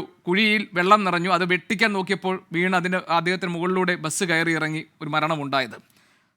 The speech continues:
നമ്മുടെ നാട്ടിൽ കാര്യമായ മാറ്റങ്ങളൊന്നും ഉണ്ടാകുന്നില്ല. പക്ഷേ പല വിദേശ സന്ദർശനങ്ങളുമൊക്കെ നമ്മുടെ മന്ത്രിമാർ നടത്തിയിരുന്നു.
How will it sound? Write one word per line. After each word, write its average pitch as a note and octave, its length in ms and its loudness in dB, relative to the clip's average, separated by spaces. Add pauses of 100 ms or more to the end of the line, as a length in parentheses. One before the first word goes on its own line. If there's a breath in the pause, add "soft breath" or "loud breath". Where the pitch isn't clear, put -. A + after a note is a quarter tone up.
നമ്മുടെ G3 220 2
നാട്ടിൽ G3+ 220 4 (100)
കാര്യമായ G3+ 320 6 (100)
മാറ്റങ്ങളൊന്നും F#3+ 560 0
ഉണ്ടാകുന്നില്ല. D#3+ 500 2 (560)
പക്ഷേ G#3 180 4 (100)
പല G#3+ 140 8 (240)
വിദേശ G#3 220 0 (160)
സന്ദർശനങ്ങളുമൊക്കെ G#3 840 2 (240)
നമ്മുടെ F#3 240 -2
മന്ത്രിമാർ F#3+ 360 2 (100)
നടത്തിയിരുന്നു. E3 460 0